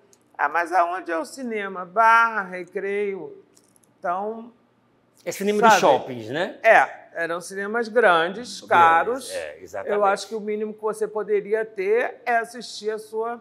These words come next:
Speaker 1: peça, que você assistir a sua, a, o filme que você tá ali.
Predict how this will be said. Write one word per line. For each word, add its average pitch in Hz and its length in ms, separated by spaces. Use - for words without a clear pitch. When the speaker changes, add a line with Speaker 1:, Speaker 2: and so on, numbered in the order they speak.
Speaker 1:
peça, 185 340
que 196 140
você 220 320
assistir 196 520
a 202 80
sua, 202 340
a, 156 300
o 202 100
filme 202 400
que 214 80
você 226 320
tá 247 140
ali. 214 360